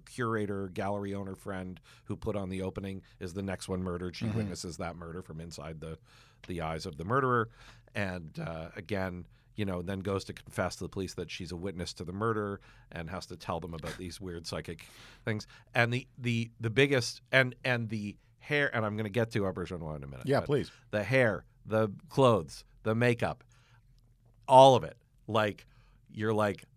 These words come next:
Speaker 1: this, it, New York City in nineteen seventy-seven,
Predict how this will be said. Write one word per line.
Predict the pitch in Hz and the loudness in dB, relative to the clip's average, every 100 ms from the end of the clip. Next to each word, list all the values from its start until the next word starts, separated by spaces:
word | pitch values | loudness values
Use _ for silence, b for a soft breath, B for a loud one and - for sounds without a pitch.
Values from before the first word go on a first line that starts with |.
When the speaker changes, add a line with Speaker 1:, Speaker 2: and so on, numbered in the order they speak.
| - | -8
Speaker 1:
this, | 104 160 - - | -2 0 -2 -6
it, | 127 123 - 113 | -4 -4 -6 0
New | 143 | 4
York | 151 143 | 6 4
City | - 143 120 101 | 4 4 4 0
in | 107 | 0
nineteen | 113 113 120 | 2 2 2
seventy-seven, | 131 113 110 120 90 73 | 4 2 2 2 2 -2